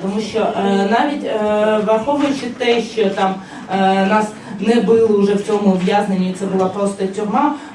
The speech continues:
е, всі права людини, які тільки можна, ну, порушити там, вони були порушені. Тобто те, як ми були туди привезені, це є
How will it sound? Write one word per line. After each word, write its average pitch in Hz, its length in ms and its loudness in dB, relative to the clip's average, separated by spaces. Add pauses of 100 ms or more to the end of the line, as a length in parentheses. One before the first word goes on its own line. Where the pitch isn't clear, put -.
е, 180 200 -4
всі 277 140 0
права 233 640 2
людини, 247 380 -2
які 190 200 -4
тільки 220 260 -6
можна, 208 560 0
ну, 214 60 2
порушити 208 760 0
там, 285 260 2
вони 226 160 0
були 226 220 0
порушені. 214 680 -4
Тобто 190 380 -4
те, 277 260 0
як 247 400 0 (360)
ми 220 120 6
були 208 320 0
туди 196 220 0
привезені, 214 600 0
це 247 180 -4
є 233 400 0